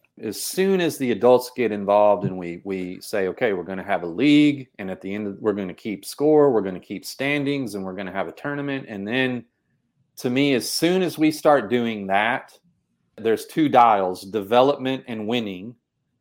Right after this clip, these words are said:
And, and as soon as we turn, do things to, to make it high school or adult-like, and that,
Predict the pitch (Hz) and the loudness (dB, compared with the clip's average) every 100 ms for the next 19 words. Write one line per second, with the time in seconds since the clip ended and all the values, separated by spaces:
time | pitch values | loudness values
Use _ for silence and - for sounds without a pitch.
0 | - 113 107 117 110 101 - 151 147 135 | -8 -6 -6 -8 -6 -6 -4 -2 0 0
1 | 127 - 135 139 131 135 _ _ 110 143 | -2 -4 -2 -2 -4 -8 _ _ -2 0
2 | 156 156 127 117 117 117 - - - 110 | 0 0 -2 -2 -6 -10 -14 -10 -4 -2
3 | - _ _ _ 123 110 131 135 143 - | -4 _ _ _ -6 -2 -2 0 -2 -2
4 | - _ _ _ _ _ _ - 123 - | -12 _ _ _ _ _ _ -6 -4 -4
5 | - 123 123 - 101 85 131 123 135 107 | -4 -2 0 -2 -4 0 4 4 4 2
6 | 117 95 - 98 92 67 | 4 4 -2 -8 -10 -12